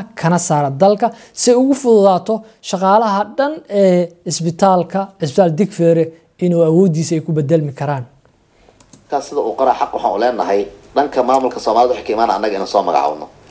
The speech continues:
Speaker 2: Sida ayagaba ay dhanka xaggooda waxay ka imaanayaan inaan soo magacaawno xaq u leeyihiin. Ku xadgudub wasaaradda lagu xadgudbay,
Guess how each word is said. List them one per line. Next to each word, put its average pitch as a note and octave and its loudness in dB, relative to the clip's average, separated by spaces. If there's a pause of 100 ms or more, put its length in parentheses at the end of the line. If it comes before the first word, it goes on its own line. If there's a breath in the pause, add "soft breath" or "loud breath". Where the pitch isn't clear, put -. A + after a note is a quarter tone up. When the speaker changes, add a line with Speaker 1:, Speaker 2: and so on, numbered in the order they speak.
(240 loud breath)
Speaker 2:
Sida F3 0
ayagaba C#3 0
ay A#2 -2 (120)
dhanka D3+ -2 (120)
xaggooda C#3+ 0
waxay B2 -6
ka B2+ 0
imaanayaan A#2+ 0
inaan A2 -8
soo A#2+ 2
magacaawno G2+ 2
xaq - -4
u F2+ -2
leeyihiin. D#2 -8 (340 loud breath)
Ku - -4
xadgudub D#3 0
wasaaradda B2 2
lagu G2 -2
xadgudbay, C3 -4